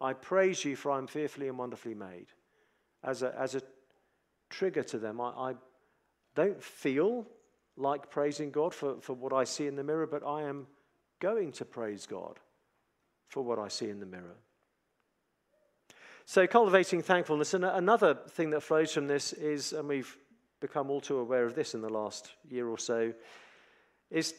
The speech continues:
is to value physical presence. Uh, we've, we've been forced to learn the, the value of presence in the last couple of years, and we never would have imagined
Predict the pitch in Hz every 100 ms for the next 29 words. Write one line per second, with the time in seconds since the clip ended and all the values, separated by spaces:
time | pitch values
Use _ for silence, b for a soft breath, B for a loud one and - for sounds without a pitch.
0 | 185 160 156 - 170 139 160 196 190 165
1 | - 147 151 - 147 156 147 117 87 -
2 | - - _ _ _ _ _ _ _ _
3 | b b b b _ _ _ _ _ _
4 | _ _ _ _ _ - _ _ _ _
5 | _ _ _ 143 131 143 147 135 - -
6 | 135 - 147 139 - 175 156 - - -
7 | - - - 143 135 139 127 117 113 -
8 | _ _ 131 117 117 110 131 135 131 117
9 | - 135 123 120 120 120 113 117 120 110
10 | - - - 131 120 127 151 143 147 151
11 | 143 139 131 120 135 139 131 104 104